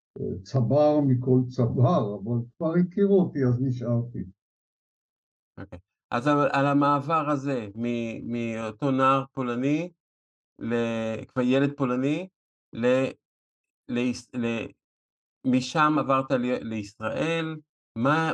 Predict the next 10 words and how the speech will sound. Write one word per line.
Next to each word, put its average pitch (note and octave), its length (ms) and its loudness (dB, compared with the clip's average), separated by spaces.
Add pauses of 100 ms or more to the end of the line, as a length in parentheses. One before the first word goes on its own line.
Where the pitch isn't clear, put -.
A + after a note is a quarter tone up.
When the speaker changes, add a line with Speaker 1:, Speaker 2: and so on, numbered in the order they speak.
Speaker 2:
מה C#3 100 2
היה D#3+ 160 0
שם D3 160 -4
נקודת C3+ 380 0
המעבר A#2+ 580 0
הזאת, A#2 200 -8 (160)
החזרה A#2 800 0 (500)
בעצם A#2+ 540 -2
ל-, G2+ 760 0 (1000)
ל-, A2 260 -8